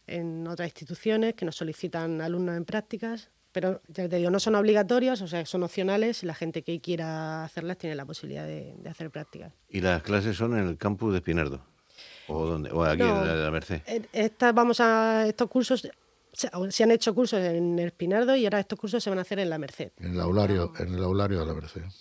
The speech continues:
Speaker 2: Muy bien, dentro de la Universidad de Murcia.
Speaker 3: Todos los martes y jueves de cinco a ocho y media.
Speaker 2: ¿Y la, la idea o la intención es que la Escuela de Protocolo de la Región de Murcia, mm, imparta también el grado de protocolo?
Speaker 1: Sí.
Speaker 2: Es el, la aspiración máxima, ¿no?
Speaker 1: Sí, vamos a,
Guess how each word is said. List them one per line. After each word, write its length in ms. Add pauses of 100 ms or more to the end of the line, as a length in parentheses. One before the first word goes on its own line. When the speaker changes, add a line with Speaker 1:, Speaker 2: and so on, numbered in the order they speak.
(220)
Speaker 2:
Muy 120
bien, 140 (140)
dentro 260
de 80
la 120
Universidad 500
de 60
Murcia. 340 (320)
Speaker 3:
Todos 240
los 160
martes 400
y 60
jueves 420
de 240
cinco 500
a 80
ocho 220
y 40
media. 280 (1000)
Speaker 2:
¿Y 140
la, 460
la 100
idea 340
o 140
la 60
intención 380
es 100
que 100
la 100
Escuela 280
de 80
Protocolo 600
de 100
la 80
Región 240
de 40
Murcia, 440
mm, 560
imparta 420
también 220
el 120
grado 340
de 80
protocolo? 560
Speaker 1:
Sí. 440 (120)
Speaker 2:
Es 160
el, 540
la 200
aspiración 540
máxima, 400
¿no? 120
Speaker 1:
Sí, 260
vamos 280
a, 100